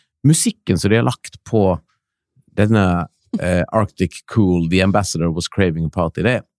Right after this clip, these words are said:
fifa sin offisielle World Cup-sang,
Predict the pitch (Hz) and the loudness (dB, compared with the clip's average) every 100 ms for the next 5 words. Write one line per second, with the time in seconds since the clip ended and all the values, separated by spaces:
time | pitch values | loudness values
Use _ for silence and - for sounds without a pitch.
0 | _ - - - 175 110 - - 87 92 | _ -10 -6 0 0 0 -2 -2 0 0
1 | 101 _ _ _ - - 113 - 123 135 | -2 _ _ _ -4 0 0 0 -4 -2
2 | - 170 139 98 92 92 85 80 - 107 | 2 2 4 2 2 0 -2 -10 -8 -2
3 | 139 120 90 - - - - _ _ - | 2 2 2 -4 -12 -8 -8 _ _ -20
4 | - _ _ - - 110 165 | -20 _ _ -8 -2 0 0